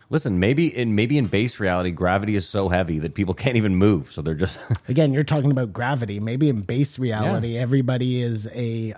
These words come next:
Speaker 2: liquid
Speaker 1: Yeah.
Speaker 2: that, like, travels through a tube. You know, who, who even knows? I, I guess that's what I'm saying.
Speaker 1: Listen, there's a good chance that what we're living in is just the world's biggest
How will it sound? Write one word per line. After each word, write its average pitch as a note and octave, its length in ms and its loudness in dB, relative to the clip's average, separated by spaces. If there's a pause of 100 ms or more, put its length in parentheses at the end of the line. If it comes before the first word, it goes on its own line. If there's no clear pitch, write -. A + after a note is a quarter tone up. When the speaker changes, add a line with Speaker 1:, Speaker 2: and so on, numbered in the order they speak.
Speaker 2:
liquid A2 760 -4 (160)
Speaker 1:
Yeah. A#2 160 -2
Speaker 2:
that, A2 280 -6
like, G#2 640 -6 (840)
travels D3 480 2
through C#3 300 0
a B2 40 -4
tube. C#3 560 0
You D3+ 220 2
know, D3 80 4
who, F#3 300 4
who C#3+ 260 2
even A#3 240 4
knows? A#2 400 -2
I, B2 180 -4
I B2+ 140 -2
guess B2 180 -2
that's A2 260 -8
what F#2+ 120 -10
I'm F2+ 140 -10
saying. - 240 -16 (300)
Speaker 1:
Listen, E3 200 0
there's E3+ 200 4
a A3 40 -2
good B2 240 0
chance F#2+ 360 0
that E2+ 200 -6
what F#2+ 240 -2
we're A#2 140 0
living G2 320 0
in G#2 140 0
is E2 120 -2
just F2 220 -6
the E2+ 80 -2
world's E2 340 -2
biggest E2+ 540 -4